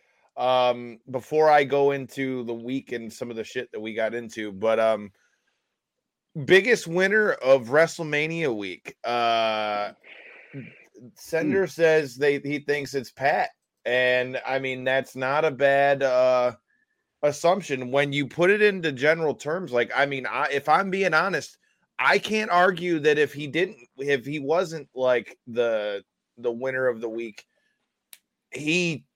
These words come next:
Speaker 1: he put a hell of a showing in for himself. And I
Speaker 2: Yeah.
Speaker 1: mean, and when you, when you put into perspective, right, like, say what you want about wrestling, but number one,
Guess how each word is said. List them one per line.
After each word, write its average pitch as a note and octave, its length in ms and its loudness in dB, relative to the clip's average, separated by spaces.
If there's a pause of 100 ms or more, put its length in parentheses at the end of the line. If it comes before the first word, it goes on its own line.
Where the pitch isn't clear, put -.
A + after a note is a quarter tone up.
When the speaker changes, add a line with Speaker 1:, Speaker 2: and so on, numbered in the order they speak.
(580)
Speaker 1:
he E3+ 520 -2
put C#3 280 0
a A#2 120 4
hell C#3+ 340 2
of C3+ 100 -2
a B2 80 0
showing D#3 440 -2
in G#2+ 140 -8
for G#2+ 180 -4
himself. G2+ 560 -6 (100)
And A#2+ 160 -2
I B2 80 0
Speaker 2:
Yeah. - 60 -2
Speaker 1:
mean, A#2+ 360 -8 (880)
and G3+ 160 4
when F#3 200 6
you, G3 160 0 (160)
when F#3 260 4
you F#3+ 100 0
put A3+ 240 2
into C4+ 200 -4
perspective, D3 840 -2
right, A#2 320 2
like, A2 400 -4 (1400)
say F3+ 260 0
what G3+ 220 0
you F3 100 -4
want D3 260 -2
about B2 320 2
wrestling, G#2 600 -6
but A2 260 2 (1160)
number F3+ 340 2
one, C3+ 380 -2